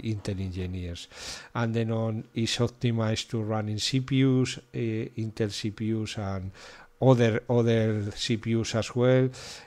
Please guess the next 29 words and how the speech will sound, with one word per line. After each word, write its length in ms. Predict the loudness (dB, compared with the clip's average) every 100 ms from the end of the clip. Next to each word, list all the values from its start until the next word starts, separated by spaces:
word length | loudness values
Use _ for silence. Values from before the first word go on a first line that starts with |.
| -6
other 520 | -2 0 0 0 -2 -4
infrastructure, 1080 | -6 -4 0 0 0 -2 -2 0 2 2 2
other, 480 | 0 2 2 0 -4 -4
uh, 640 | -4 -2 -4 -6 -8 -10 -12 -16 -18 -18 -18 -20 -20 -8
um, 760 | -6 -4 -4 -6 -8 -8 -10 -12 -8
also 600 | -6 -4 -2 0 -2 -4 -4
Intel 680 | -4 -4 -2 -2 0 -4
C-, 520 | -6 -6 -4 0 0 2
uh, 240 | -2 0
Intel 380 | -2 -2 -4 -2
G 140 | -2 0
P 200 | 2 4
Us, 360 | 2 -2 -8 -10
and 420 | -8 -6 -8 -12 -10
it 220 | -8 2
can 180 | 6 6
run 240 | 6 4
as 180 | 2 0
well 140 | 0 0
in 160 | -2
nvidia 580 | -4 -4 -2 0 0 0
G 120 | -2
P 220 | 0 0 0
Us. 100 | -2
So 140 | -4
you 160 | -4 -4
have 320 | -2 -2 0
a 80 | 2
variety 720 | 4 4 2 0 0 2